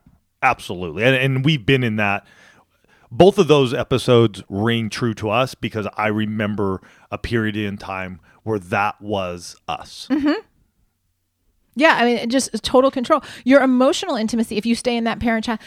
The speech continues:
Speaker 2: like, we have teenage children. They do not tell us everything. Why? 'Cause it's a parent-child relationship.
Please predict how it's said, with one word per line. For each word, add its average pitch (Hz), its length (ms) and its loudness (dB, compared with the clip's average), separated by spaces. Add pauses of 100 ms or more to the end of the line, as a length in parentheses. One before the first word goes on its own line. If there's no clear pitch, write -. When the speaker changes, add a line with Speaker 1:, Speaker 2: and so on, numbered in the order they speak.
(140)
Speaker 2:
like, 269 300 0
we 285 220 2
have 320 280 -4 (220)
teenage 247 360 2
children. 226 280 -2 (840)
They 233 220 8
do 254 240 2
not 240 240 0
tell 196 160 0
us 185 140 -2
everything. 160 400 -6 (540)
Why? 170 420 -2
'Cause 208 120 -2
it's 190 120 -8
a - 40 -18
parent-child 190 460 0
relationship. 190 480 -4